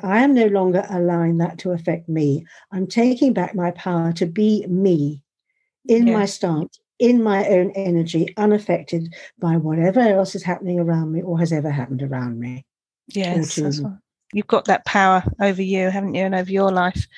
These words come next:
Speaker 2: You haven't got the power to change other people, but yourself, you can.
Speaker 1: I was gonna say that the, the only power that you have is to make a choice.
Speaker 2: Yes,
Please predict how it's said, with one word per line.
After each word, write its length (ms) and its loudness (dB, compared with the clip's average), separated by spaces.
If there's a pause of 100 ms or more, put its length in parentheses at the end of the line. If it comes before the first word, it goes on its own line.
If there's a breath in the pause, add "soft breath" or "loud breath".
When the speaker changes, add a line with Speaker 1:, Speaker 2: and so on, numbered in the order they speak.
(320 loud breath)
Speaker 2:
You 60 4
haven't 120 2
got 120 0
the 80 -2
power 240 2
to 80 -4
change 320 0
other 140 -2
people, 460 -6
but 160 -6
yourself, 600 -2
you 60 -10
can. 280 -4 (100)
Speaker 1:
I 60 0
was 80 0
gonna 160 2
say 200 2
that 160 0
the, 120 0
the 200 4
only 200 4
power 380 -2
that 240 -2
you 100 0
have 340 -4
is 200 -4
to 160 -6
make 200 -2
a 40 -6
choice. 500 -6 (340)
Speaker 2:
Yes, 420 -4